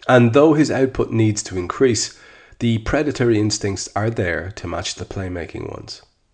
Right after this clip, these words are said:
He seems to simply glide past defenders with a quick change of direction, as if they've had a premonition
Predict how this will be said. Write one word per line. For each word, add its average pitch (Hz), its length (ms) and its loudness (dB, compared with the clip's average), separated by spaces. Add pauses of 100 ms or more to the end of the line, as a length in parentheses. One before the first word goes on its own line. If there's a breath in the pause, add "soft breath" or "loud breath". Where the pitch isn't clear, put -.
(280 loud breath)
He 120 100 2
seems 135 300 4
to 107 140 -2
simply 107 320 0
glide 104 400 0
past 110 320 -4
defenders 98 560 -6 (280 loud breath)
with 110 120 -4
a 107 40 -4
quick 110 300 -4
change 104 460 0
of - 100 -14
direction, 95 600 -4 (400 loud breath)
as 104 140 0
if 110 140 -2
they've 90 200 0
had 92 220 -2
a 85 60 -4
premonition 104 760 -2